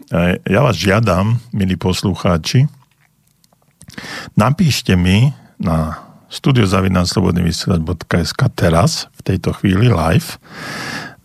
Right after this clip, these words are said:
napíšte mi, e, spätnú väzbu na to, o čom práve v tejto chvíli hovoríme. Ja vás o to ži-, ja o vás o to žiadam,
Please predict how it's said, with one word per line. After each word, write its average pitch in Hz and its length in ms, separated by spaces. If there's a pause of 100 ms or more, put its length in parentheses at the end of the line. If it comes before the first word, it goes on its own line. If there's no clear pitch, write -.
(1500)
napíšte 107 640
mi, 90 320
e, - 20 (1700)
spätnú - 480
väzbu 98 320
na 85 240
to, 101 320 (400)
o 98 160
čom 85 480 (160)
práve 87 320
v 85 160
tejto 78 160
chvíli 80 320
hovoríme. 80 560 (1200)
Ja - 80
vás 131 160
o 110 80
to 113 160
ži-, 82 240
ja 107 240
o 113 320
vás 95 160
o 104 120
to - 120
žiadam, 127 640